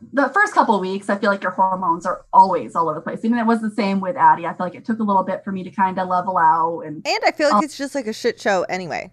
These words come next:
Speaker 2: There's, like, no
Speaker 1: yeah,
Speaker 2: way to
Speaker 1: I mean,
Speaker 2: avoid
Speaker 1: you're
Speaker 2: it.
Speaker 1: getting, you know, you just had a baby. Everything's brand new, you know, again, and, uh, you know, all this stuff. So, of course, there's, like, the normal stresses of just being a new mother.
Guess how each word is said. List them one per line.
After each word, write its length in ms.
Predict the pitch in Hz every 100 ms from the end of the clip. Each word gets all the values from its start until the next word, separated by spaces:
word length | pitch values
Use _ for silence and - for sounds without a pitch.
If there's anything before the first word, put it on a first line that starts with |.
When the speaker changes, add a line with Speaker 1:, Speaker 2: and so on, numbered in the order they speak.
| _
Speaker 2:
There's, 200 | 185 180
like, 160 | 190 202
no 120 | 185
Speaker 1:
yeah, 80 | -
Speaker 2:
way 60 |
to 40 | 185
Speaker 1:
I 40 |
mean, 140 | 240 233
Speaker 2:
avoid 140 | 233
Speaker 1:
you're 80 | 226
Speaker 2:
it. 40 |
Speaker 1:
getting, 260 | 240 254 247
you 100 | 233
know, 180 | 214 214
you 160 | 220 220
just 140 | 277
had 120 | 254
a 40 | 240
baby. 800 | 226 240 226 226 220 220 220 202
Everything's 440 | 208 226 233 196
brand 460 | - 202 247 262 220
new, 920 | 220 214 208 208 208 208 208 214 226
you 100 | 208
know, 160 | 196 202
again, 600 | 208 202 190 190 202 202
and, 180 | 180
uh, 140 | 170 175
you 100 | 196
know, 80 | 185
all 220 | 180 202
this 160 | 202 202
stuff. 260 | 196 185 -
So, 340 | 190 175 180 - _ _ _ _ 208
of 180 | 226
course, 280 | 269 233 233
there's, 180 | 240 214
like, 160 | 202 196
the 100 | 190
normal 480 | 294 370 254 180
stresses 640 | 180 - 143 - 156 - -
of 160 | 165
just 260 | - - - - _ _ _ _ -
being 320 | - 170 156 160
a 40 |
new 200 | 175 165
mother. 460 | 160 156 139 185